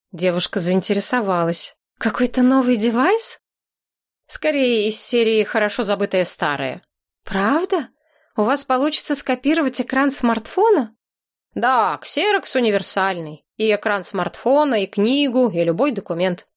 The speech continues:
Вообще все можно скопировать. Он встроен во всех людей, родившихся в С С С Р. Мы им еще в школе пользовались. В университете потом тоже очень пригодился».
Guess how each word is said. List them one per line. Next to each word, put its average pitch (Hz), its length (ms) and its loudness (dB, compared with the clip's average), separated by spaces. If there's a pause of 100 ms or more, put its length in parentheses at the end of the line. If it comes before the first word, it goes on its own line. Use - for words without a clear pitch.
Вообще 190 600 0
все 196 480 2
можно 160 360 -2
скопировать. 165 680 -4 (520)
Он 392 280 4
встроен 320 600 2
во 226 120 0
всех - 420 -2
людей, 202 380 0
родившихся 196 720 -2
в 160 100 -6
С 226 200 0
С - 140 -4
С - 180 -4
Р. 180 240 -2 (240)
Мы 370 400 2
им 392 80 2
еще 311 340 2
в 285 40 -4
школе 233 400 0
пользовались. 165 760 -2 (260)
В 185 80 -2
университете 233 720 0
потом 254 400 0
тоже 208 540 2
очень 220 320 0
пригодился». 233 680 0